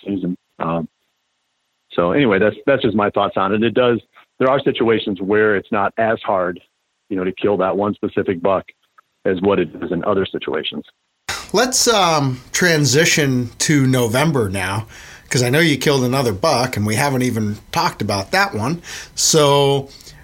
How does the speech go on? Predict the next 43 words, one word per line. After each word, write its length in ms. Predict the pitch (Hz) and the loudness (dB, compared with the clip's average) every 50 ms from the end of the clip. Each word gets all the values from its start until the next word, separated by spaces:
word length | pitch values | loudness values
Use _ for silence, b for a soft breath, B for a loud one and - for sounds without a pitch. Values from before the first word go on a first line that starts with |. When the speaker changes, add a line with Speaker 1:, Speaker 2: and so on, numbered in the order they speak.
| B - | B -6
Speaker 2:
uh, 200 | - 123 131 131 | -2 -2 0 0
why 160 | 131 165 196 | 0 2 0
don't 180 | 208 190 - 196 | 0 0 0 -2
you 60 | 180 | 0
kinda 260 | - 185 185 180 165 | 0 2 2 2 2
set 280 | - - 196 185 185 - | 2 2 2 2 2 0
that 180 | 208 214 214 | 0 2 2
up 200 | 170 131 - - | 0 -2 -2 -2
for 220 | - 135 113 101 107 | -2 -2 0 0 0
us? 140 | - - | -2 0
When 180 | 147 156 170 185 | 0 2 2 2
did 160 | 185 175 160 | 0 0 0
you 100 | 165 160 | -2 -2
kill 220 | 160 - 180 190 185 | 0 0 2 2 2
your 180 | 175 156 147 | 2 2 2
second 520 | 139 - - 170 165 160 175 151 147 143 - | 2 2 2 0 0 0 -2 -4 -4 -2 -2
buck, 420 | 135 139 151 170 190 196 - - | 0 2 2 2 0 0 -2 -2
and, 240 | 123 110 110 104 B B B B B B B B - | -2 -2 -2 -4 B B B B B B B B -2
uh, 320 | 123 120 120 117 117 113 113 | 0 0 0 0 0 -2 0
you 140 | 127 131 135 | 0 0 0
know, 120 | 131 123 | 0 0
what 280 | 123 127 151 190 214 - | 0 0 0 0 0 0
was 240 | 156 143 117 110 110 | 0 0 0 -2 -2
different 600 | - - 180 180 180 - 175 170 160 156 151 147 - - - - - - - 143 | 0 0 0 0 0 0 0 0 2 0 -2 -4 -10 -16 -20 -20 -20 -10 -6 -4
at 160 | 135 - - | -2 0 2
that 220 | 175 185 185 - | 2 0 0 0
time 340 | - 156 147 143 135 131 131 | 0 0 2 2 2 2 0
of 80 | 127 123 | 0 0
the 80 | 123 | 0
year 320 | 120 127 127 131 135 135 135 | 0 2 2 2 2 2 0
versus 580 | 123 135 135 139 127 - - 135 131 127 120 135 | 0 0 0 0 0 -2 -2 0 0 0 0 0
October 460 | 120 127 127 - 147 139 127 127 123 | 0 -2 0 0 0 0 0 -2 -2
twenty-third 640 | 123 - 143 131 120 104 - 156 170 170 156 120 | -2 -2 -2 -2 -2 -2 0 0 0 0 0 -2
when 160 | 113 123 120 | -2 -2 -2
you 100 | 120 117 | -2 -4
killed 320 | 110 113 - 139 131 120 110 | -4 -2 -2 -2 -2 -2 -4
your 120 | 113 113 | -6 -6
first 340 | - - 143 143 143 - - | -4 -4 -4 -4 -4 -6 -8
one? 180 | 87 98 110 113 | -10 -8 -6 -6
What 140 | 120 - | -6 -6
was 140 | - 127 - | -6 -6 -6
going 220 | - 120 117 113 117 | -4 -4 -4 -4 -4
on? 240 | 117 113 101 90 | -4 -6 -6 -8